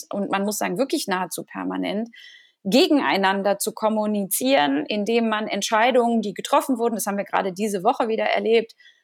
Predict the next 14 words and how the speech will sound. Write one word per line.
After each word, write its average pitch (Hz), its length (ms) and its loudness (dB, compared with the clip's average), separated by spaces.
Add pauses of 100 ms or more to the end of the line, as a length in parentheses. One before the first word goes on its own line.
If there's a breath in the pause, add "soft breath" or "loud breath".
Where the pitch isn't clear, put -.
(140 soft breath)
nach 196 160 -2
wenigen 233 300 4
Stunden 240 680 2
durch 208 340 -2
einen 214 240 0
Beteiligten, 214 800 0
oft 226 300 2
die - 80 -2
F - 140 0
D 180 120 -4
P, 339 240 2
aber 175 160 0
nicht 170 260 -4
nur, 294 300 4